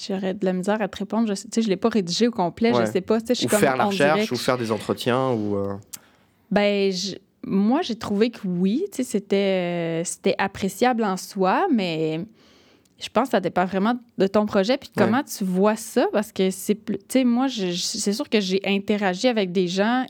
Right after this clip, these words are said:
Speaker 1: qui m'ont apporté, tu sais, j'ai fait des entrevues, donc j'ai, j'ai interagi avec des gens qui m'ont apporté quelque chose, mais est-ce que, euh, puis là, tu sais, je sais pas, je suis vraiment pas là-dedans, mais tu sais, est-ce que quand tu travailles avec des cellules, mettons, t'as le même, euh,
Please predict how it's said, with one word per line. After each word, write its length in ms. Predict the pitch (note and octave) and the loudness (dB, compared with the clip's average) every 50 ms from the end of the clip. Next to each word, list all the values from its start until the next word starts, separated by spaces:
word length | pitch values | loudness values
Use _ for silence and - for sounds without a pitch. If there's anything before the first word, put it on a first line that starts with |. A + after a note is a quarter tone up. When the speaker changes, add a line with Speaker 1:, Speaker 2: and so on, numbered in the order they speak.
| - | -8
Speaker 1:
qui 160 | - - - G3 | -10 -4 0 0
m'ont 160 | G3 G3+ - - | 0 0 0 -2
apporté, 560 | G3 G3 - G3+ F#3+ - - - - B3 A#3+ | -4 0 0 -2 -2 -2 -8 -4 -4 -4 -2
tu 60 | A#3 | 0
sais, 140 | - A#3+ A3+ | 0 0 2
j'ai 120 | G3 G#3+ | 2 -2
fait 160 | G#3+ - A#3+ A#3 | 0 0 0 0
des 160 | G#3 G3 G3+ | 0 0 0
entrevues, 420 | F#3 F3 - - F#3+ F3+ F#3 A3 A#3 | -2 -4 -2 -2 -2 0 0 0 0
donc 220 | G3+ F#3 F3+ F3 | 0 0 -2 -2
j'ai, 280 | F3 E3 - F3+ E3 D#3+ - - - - - - - _ - | -2 0 0 0 0 -2 -6 -16 -20 -20 -20 -20 -20 _ -10
j'ai 200 | - - F3+ E3+ | -4 -4 -2 0
interagi 500 | - G#3+ G#3 G3+ B3 A#3 G#3 G3+ G3 A#3+ | 2 0 2 2 2 2 2 0 0 0
avec 120 | C#4+ C4 G3+ | 0 0 0
des 100 | F#3 F#3 | 0 0
gens 100 | A3+ C4 | 0 0
qui 140 | B3 - G3+ | 0 0 0
m'ont 140 | F#3+ F3+ | 0 0
apporté 480 | - F#3 G3 - G#3+ G3+ - - C4+ B3+ | 0 -2 0 0 -2 -2 0 -2 -2 0
quelque 200 | - F#3+ F3+ - | 0 -4 -4 -2
chose, 380 | - G#3 G3+ G3+ G3 G3 F#3 G3 | 2 2 2 2 2 0 -2 -2
mais 180 | F#3 F3+ - - | -2 -2 0 0
est-ce 300 | F#3 F#3+ - - - - | -2 -2 -2 -6 -12 -4
que, 380 | - B3 B3 B3 B3+ B3+ C4+ C4+ C4 - - - - - - - | 0 2 4 4 4 2 0 -2 -6 -10 -16 -16 -16 -16 -8 -4
euh, 440 | - F3+ F3 E3+ E3+ F3 F3 F3 D#3 - - _ | -2 0 2 2 2 2 2 0 -2 -4 -10 _
puis 120 | - - | -4 0
là, 120 | G3 G#3+ A3 | 0 0 2
tu 60 | A3+ | 2
sais, 80 | B3 A3 | -2 0
je 120 | F#3+ F#3 | 0 -2
sais 160 | F3+ - E3+ | -2 -2 -2
pas, 120 | F3 - A3+ | 0 0 -2
je 80 | A3+ | -2
suis 120 | - - F3 | -4 -6 -6
vraiment 320 | F#3 E3+ F3 F3+ E3 E3 | -2 0 0 2 0 2
pas 100 | - F#3 | 2 2
là-dedans, 260 | F3+ E3+ E3+ G3+ D4 F4+ | 2 2 2 0 0 0
mais 80 | D#4+ D4+ | 0 0
tu 60 | - | 0
sais, 80 | G#3+ | 0
est-ce 100 | A3+ A3+ | 0 2
que 60 | - A#3+ | 0 0
quand 180 | A#3 A#3 G#3 | 2 2 0
tu 80 | G#3+ - | 0 -4
travailles 300 | - - F#3 F3+ A3 A#3 | -2 -2 2 2 2 2
avec 160 | G3 F#3+ D#3+ | 2 0 -2
des 80 | F3 E3+ | -4 -4
cellules, 380 | - - F3+ F3+ F#3+ G#3 G#3+ | 0 0 2 2 2 2 2
mettons, 340 | G3+ E3 E3 - G3+ G3+ G#3 - - | -2 -4 -2 -2 -2 -2 -2 -6 -2
t'as 140 | - F#3 E3+ | 0 0 2
le 120 | E3+ E3 | 2 0
même, 380 | E3 F3 F3 F#3+ G#3+ G#3+ G3+ F#3+ | 0 0 0 2 2 2 0 0
euh, 300 | F3 F3 E3 D3+ D#3 | 0 0 -2 -2 -2